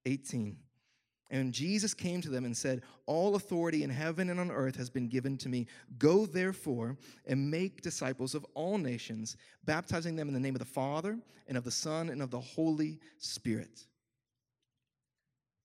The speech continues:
Just as we saw last week, Jesus taught as one who has authority. And here he says,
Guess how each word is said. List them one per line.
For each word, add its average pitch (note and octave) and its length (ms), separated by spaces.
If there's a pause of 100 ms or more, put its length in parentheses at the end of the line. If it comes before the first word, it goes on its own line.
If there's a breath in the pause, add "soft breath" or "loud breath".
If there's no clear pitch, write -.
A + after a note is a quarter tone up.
(300)
Just E3 240
as F3 100
we F#3+ 80
saw F3 220
last D#3 360
week, B2+ 240 (1600)
Jesus G3+ 500
taught F3 460 (320 loud breath)
as D3 240
one F3 340
who E3+ 220
has D3 260
authority. B2 560 (200 loud breath)
And D3 100
here G#3+ 260
he G3+ 200
says, E3 280